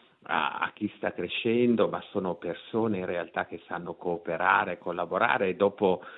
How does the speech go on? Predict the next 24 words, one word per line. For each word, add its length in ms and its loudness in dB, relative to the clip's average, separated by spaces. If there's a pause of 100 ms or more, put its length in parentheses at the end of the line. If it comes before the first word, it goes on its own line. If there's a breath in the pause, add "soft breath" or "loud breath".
(220 loud breath)
una 200 4
tragedia 520 0
così 320 0
noi 180 2
questo 520 -2
aspetto 540 -4
lo 120 0
vediamo 460 -2
potentissimo, 1000 -6
vediamo 360 -2
una 140 -4
comunità 760 2 (440 loud breath)
che 160 -2 (100)
si 80 2
attiva, 680 0
che 200 -12
sa 100 -6
proteggere, 800 2
che 180 -6
sa 100 -8
confortare, 920 0 (340 loud breath)
che 220 -2
sa 100 -8
curare, 680 4